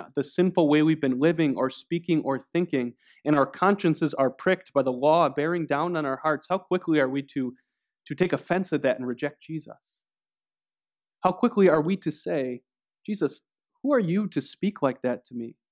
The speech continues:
How dare you?" This is what has happened throughout history. And if this is what happens in our own hearts, our own hearts where Jesus and his word should be a welcome guest, then why should we expect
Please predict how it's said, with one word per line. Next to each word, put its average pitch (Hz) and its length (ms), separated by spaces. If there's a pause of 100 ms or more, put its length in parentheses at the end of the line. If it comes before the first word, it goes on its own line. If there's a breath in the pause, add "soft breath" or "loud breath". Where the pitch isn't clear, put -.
(1300)
How 208 140
dare 190 340
you?" 131 320 (2250)
This - 140
is 240 140
what 175 80
has 156 100
happened 143 340
throughout 135 320
history. - 420 (1300)
And 156 80
if 147 100
this 202 160
is 269 140
what 190 140
happens 156 340
in 151 100
our 127 200
own 139 160
hearts, - 680 (760)
our 180 60
own 196 160
hearts - 320
where 147 100
Jesus 185 500
and 151 160
his 151 160
word 156 240
should 139 160
be 151 120
a 131 60
welcome 143 440
guest, 156 320
then 131 140
why 151 180
should 208 220
we 170 100
expect 147 400